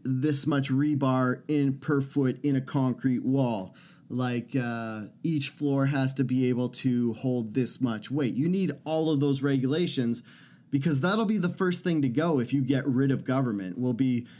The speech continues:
people be like, "Yeah, I could build your building for half the price of this guy, but it'll be half as safe. Do you wanna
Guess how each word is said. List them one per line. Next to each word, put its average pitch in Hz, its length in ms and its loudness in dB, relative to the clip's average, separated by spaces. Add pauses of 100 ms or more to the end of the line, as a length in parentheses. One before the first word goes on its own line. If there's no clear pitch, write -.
(180)
people 165 240 2
be 156 120 0
like, 135 280 2
"Yeah, 160 160 2
I 233 80 2
could 139 200 2
build 123 220 2
your 123 80 2
building 117 420 0
for 120 160 -4
half 120 300 -2
the 113 100 -6
price 117 320 -4
of 107 80 -6
this 117 200 -2
guy, 127 220 -2
but 143 120 0
it'll 123 160 2
be 131 200 2
half 123 300 0
as 101 100 -8
safe. 147 440 -2
Do 123 80 -4
you 120 100 2
wanna 113 300 -2